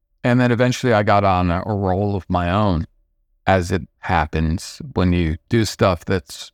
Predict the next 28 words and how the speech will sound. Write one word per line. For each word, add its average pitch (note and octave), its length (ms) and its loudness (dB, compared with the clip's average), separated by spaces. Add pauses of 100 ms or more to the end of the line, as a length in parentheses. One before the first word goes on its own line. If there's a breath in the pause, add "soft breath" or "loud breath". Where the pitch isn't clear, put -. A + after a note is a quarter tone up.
(260)
reasonably A#2 560 2
well G2+ 280 2
received, F#2+ 800 0 (160)
you E2+ 80 -6
start G2 260 0
getting F#2+ 280 -2
calls. F2 580 0
And F2+ 240 -2 (760)
I C#3+ 100 2
also E3 240 2
worked C3 400 0
really A2+ 360 2
hard F#2 560 0 (200)
at F2+ 140 -2
Sterling D#2+ 680 -4
because F2+ 600 -2 (420)
I A2 80 2
had C3 260 2
this B2+ 260 -2
thing G#2 460 0 (440)
that G#2 180 2
started B2+ 520 2
at E2+ 120 -6
Sony. G#2+ 640 0 (100)
I A2 120 2
always C#3+ 300 0
felt C3 460 0 (120)
like G2 340 -2